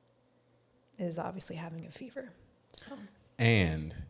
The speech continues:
Speaker 2: if you're that pregnant and you're still working and you feel like getting out of work, pull a Pam
Speaker 1: <laughs>
Speaker 2: Beasley and, you know, go ahead and
Speaker 1: <laughs>
Speaker 2: tape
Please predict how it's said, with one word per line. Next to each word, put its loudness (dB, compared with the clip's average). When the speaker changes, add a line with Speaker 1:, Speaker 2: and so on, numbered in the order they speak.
Speaker 2:
if 0
you're 4
that 8
pregnant 4
and 0
you're -2
still 0
working 2
and 0
you -2
feel -4
like -4
getting -2
out 8
of 4
work, -2
pull 12
a 8
Pam 8
Speaker 1:
<laughs> 2
Speaker 2:
Beasley 4
and, -2
you -4
know, -6
go -4
ahead 4
and -4
Speaker 1:
<laughs> 0
Speaker 2:
tape 4